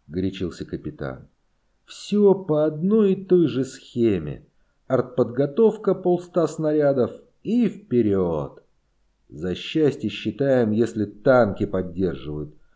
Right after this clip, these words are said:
Ну так и лупят нас почем зря. За какой хрен полковникам да генералам ордена вешают,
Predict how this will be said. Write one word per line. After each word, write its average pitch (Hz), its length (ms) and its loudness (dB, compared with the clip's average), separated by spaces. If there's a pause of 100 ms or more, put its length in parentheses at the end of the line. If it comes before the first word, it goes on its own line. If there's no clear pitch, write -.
(160)
Ну 110 140 -2
так 117 240 0
и - 20 8
лупят 127 540 4
нас 131 240 0
почем 110 420 -2
зря. 107 500 0 (300)
За 85 240 -2
какой 160 420 2
хрен 135 520 -2
полковникам 117 840 0
да 107 100 0
генералам 123 560 2
ордена 139 440 0
вешают, 104 500 -2